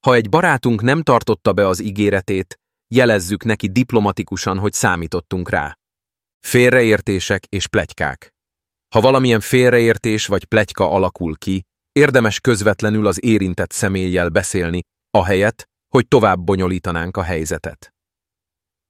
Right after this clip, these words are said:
Összegzés. A baráti kapcsolatok akkor működnek jól, ha kölcsönösen tiszteletben tartjuk egymás határait, és figyelünk arra, hogy ne bántsuk meg egymást sem szándékosan, sem akaratlanul.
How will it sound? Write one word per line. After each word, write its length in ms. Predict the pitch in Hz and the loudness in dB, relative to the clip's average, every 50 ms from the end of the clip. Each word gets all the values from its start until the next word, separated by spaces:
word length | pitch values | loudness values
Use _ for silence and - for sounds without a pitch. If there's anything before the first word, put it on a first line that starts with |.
| _ _ _ _ _ _ _ _ _ _ | _ _ _ _ _ _ _ _ _ _
Összegzés. 880 | - 147 - - - - 82 80 82 78 82 65 - - - - - - _ _ _ _ _ _ _ _ _ _ _ _ _ _ _ | 0 0 0 0 -4 -6 -6 -8 -8 -10 -10 -12 -12 -12 -14 -14 -14 -16 _ _ _ _ _ _ _ _ _ _ _ _ _ _ _
A 80 | 123 | 0
baráti 420 | 107 131 165 180 156 127 - 120 101 | 2 2 2 2 0 -2 -4 -6 -2
kapcsolatok 600 | - 120 - - - 120 107 104 - 117 - - | -2 -4 -2 0 -2 -2 -2 0 -2 -4 -4 -2
akkor 400 | - 135 - _ - 113 101 98 | -6 -6 -6 _ -2 0 0 0
működnek 580 | 101 98 90 - 104 92 90 95 85 - - | -2 -4 -2 -2 -4 -4 -2 -6 -8 -6 -4
jól, 340 | 95 95 90 92 98 104 107 - _ _ _ _ | -2 -2 0 0 0 -2 -2 -4 _ _ _ _
ha 140 | _ - 110 | _ -6 -4
kölcsönösen 760 | - - 160 143 123 - - 110 101 104 - - 104 95 92 | 0 4 4 4 4 2 -2 -4 -4 -4 -4 -4 -4 -6 -4
tiszteletben 720 | - 139 120 - - - 92 85 82 87 85 90 87 85 - | -4 -6 -6 -6 -4 -4 -2 -2 -2 -4 -4 -6 -8 -6 -2
tartjuk 380 | 110 95 92 87 - 98 - | -2 -2 -2 -2 -6 -6 -4
egymás 400 | 98 101 95 92 92 87 90 - | -4 -4 -2 -2 -4 -4 -4 -4
határait, 760 | - 101 95 - 101 85 82 82 82 82 85 85 - - - _ _ _ _ _ _ | -6 -6 -4 -2 -2 -2 -2 -2 -4 -6 -6 -8 -10 -16 -20 _ _ _ _ _ _
és 180 | 117 113 - | -4 -4 -2
figyelünk 440 | - 156 135 127 107 95 90 87 - | -4 0 2 2 0 0 -2 -4 -2
arra, 400 | 95 95 95 95 95 101 107 104 - _ _ _ _ _ - | -2 -2 0 0 0 -2 -2 -4 -8 _ _ _ _ _ -2
hogy 100 | 120 107 | 0 2
ne 140 | 120 147 139 | 4 2 2
bántsuk 400 | 110 107 104 101 - - 107 - | 2 0 0 -2 -4 -6 -6 -4
meg 180 | 104 101 95 104 | -4 -4 -2 -2
egymást 480 | 101 98 101 101 95 95 - - - | -2 -2 -2 -4 -4 -4 -6 -10 -12
sem 260 | - - - 110 92 | -8 -4 -4 -4 -4
szándékosan, 1040 | 90 - - 104 90 85 82 82 85 82 - - 90 - - 104 95 98 95 92 - _ _ _ _ | -6 -4 -2 -2 -2 -2 -4 -4 -6 -6 -6 -8 -8 -6 -4 -4 -4 -4 -6 -8 -12 _ _ _ _
sem 260 | - - 123 104 95 | -4 -2 -2 -2 -2
akaratlanul. 800 | 82 92 - - 82 85 82 - - 85 82 82 82 76 78 | -4 -6 -8 -6 -8 -8 -8 -8 -8 -8 -8 -8 -8 -10 -12